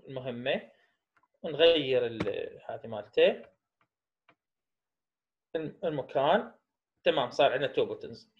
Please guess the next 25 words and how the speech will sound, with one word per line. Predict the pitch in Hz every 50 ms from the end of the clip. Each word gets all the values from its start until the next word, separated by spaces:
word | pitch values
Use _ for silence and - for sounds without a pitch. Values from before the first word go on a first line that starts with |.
| _ _ _ _ _ _ _ _ _ _ _ _ _ _ - _ _ -
هسه | 226 226 - - 247
راح | 214 208 - - 202
أضيف | 214 262 269 190
حرف | - - - 415 320 - -
واحد. | 120 110 - - 147 - - - _ _ _ _ _ _ _ _ _ _ _ _ _ _ _ _ _ _ _ _ _ _ _ _ _ _ _ _ - _ -
هذا | - - - -
هنا | 143 147 120 117 117 - 165
مو | - 170 175 185
تي | - 214 208
كي، | 196 240 240 254 359
تي | - - - - - 247
تي | - - 160
كي. | 147 - - 131 170 - - - _ _ _ _ _ _ _ _ _ _ _ _ _ _ _ _ _ _ _ _ _ _ _ _
شوفوا | - - 220 196 196 190 190 190 - - - - - _ _ _ _ _ _ _
شنو | - - - 254 233
اللي | 196 160 147 135
راح | 135 131 131 131 - - 151 -
يصير. | - - - 139 160 202 247 - - - - _ _ _ _ _ _ _ _ _ _ _ _ _ _ _ _ _ _ _ _ _ _ _ _ _ _ -
آه، | 104 98 117 _ _ _ _ _ -
إي، | 147 117 - - _ _ _
صح، | _ - - -
صح، | - - - - -
صح، | - - -
صح، | - - _ -
صح. | - - - - - _